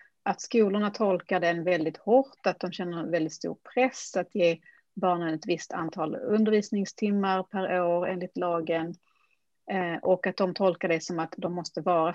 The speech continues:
fysiskt i skolan för att få den här undervisningen. Va-, vad säger lagen om det, Peter? Är, är, måste de vara i skolan för att få sin undervisning? Och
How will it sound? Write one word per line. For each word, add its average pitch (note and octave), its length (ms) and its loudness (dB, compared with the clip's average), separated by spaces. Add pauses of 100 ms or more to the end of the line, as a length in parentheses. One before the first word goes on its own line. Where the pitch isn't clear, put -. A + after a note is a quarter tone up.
fysiskt F#3 380 -2
i G3+ 80 0
skolan C#4+ 520 4
för C#4+ 80 2
att A3 100 -2
få F3+ 140 4
den E3+ 120 -2
här F3+ 160 -6
undervisningen. D3 840 -4 (540)
Va-, B3+ 200 6
vad C4+ 140 4
säger D4+ 300 6
lagen C#4 360 6
om C#4 100 8
det, D#4 280 4
Peter? F3+ 320 0
Är, - 340 0
är, A3 40 2
måste A3+ 340 0
de G4+ 120 0
vara F3+ 140 4
i D#3+ 40 -2
skolan D3+ 580 -2
för D#3+ 140 -2
att D#3 120 -8
få D#3+ 220 -6
sin E3+ 220 -4
undervisning? - 720 -6
Och E3 280 -2